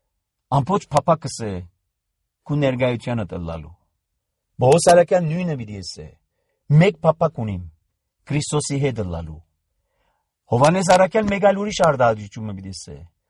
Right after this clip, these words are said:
հետո ինչպես պիտի ըլլանք չեմ գիտեր, մեկ բան գիտեմ, որ Քրիստոսի հետ պիտի ըլլամ։ Տեսեք, այնպիսի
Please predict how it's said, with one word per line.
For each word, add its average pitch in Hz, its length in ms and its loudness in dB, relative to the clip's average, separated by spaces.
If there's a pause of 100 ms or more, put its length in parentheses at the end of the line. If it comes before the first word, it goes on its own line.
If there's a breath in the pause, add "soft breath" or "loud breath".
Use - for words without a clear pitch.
(320)
հետո 190 260 6
ինչպես 208 400 2
պիտի 170 240 -6
ըլլանք 190 320 -6
չեմ 202 180 -6
գիտեր, 117 380 -10 (540)
մեկ 151 320 2
բան 170 240 0
գիտեմ, 104 340 -6 (420)
որ 123 140 -4
Քրիստոսի - 540 -6
հետ 139 180 -4
պիտի 87 260 -10
ըլլամ։ 87 240 -12 (800)
Տեսեք, 277 300 0 (760)
այնպիսի 185 320 0